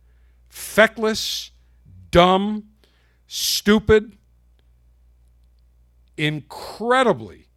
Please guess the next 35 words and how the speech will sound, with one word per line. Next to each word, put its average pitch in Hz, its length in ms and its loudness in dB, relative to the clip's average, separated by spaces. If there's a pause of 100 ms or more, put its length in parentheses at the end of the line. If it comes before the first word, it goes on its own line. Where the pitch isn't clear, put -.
(240)
pathetic 170 600 -6
generals 104 760 -8 (380)
at 127 220 -6
the 123 100 -6
helm. 92 400 -10 (600)
This 254 280 4
general, 131 480 -8
this 202 240 -6
five-star, 135 880 -12 (480)
would 123 160 -10
not 185 200 0
be 170 120 0
associated 165 680 2
with 151 160 0
them 151 160 0
in 131 100 -2
any 151 220 -2
way, 139 480 -2
shape, - 540 -6
or 107 120 -14
form. 71 480 -18 (2000)
Avo 156 280 2
Cigars 139 640 -2
has 117 280 -6
just 139 480 -6
launched 131 480 -6
the 120 80 -8
newest 160 440 -6
addition 135 600 -6
to - 140 -10
the 113 200 -10
Avo 127 320 -4
Syncro 127 540 -6
series 170 540 -4
entitled 156 680 -4